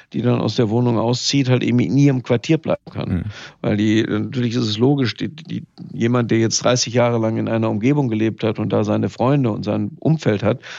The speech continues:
Speaker 1: dass der jetzt nicht in das nicht-, Nachbarquartier zieht.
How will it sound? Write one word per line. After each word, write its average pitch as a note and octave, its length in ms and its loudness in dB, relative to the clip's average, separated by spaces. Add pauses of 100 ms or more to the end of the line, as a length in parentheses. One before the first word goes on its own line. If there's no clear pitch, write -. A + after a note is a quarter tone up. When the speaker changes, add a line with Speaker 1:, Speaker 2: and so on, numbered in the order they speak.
(100)
Speaker 1:
dass - 160 -4
der A#2+ 120 2
jetzt A#2 180 0
nicht A#2+ 160 -2
in A2 120 -4
das G#2+ 180 -2
nicht-, D3+ 340 0
Nachbarquartier G#2+ 800 -2
zieht. - 380 -6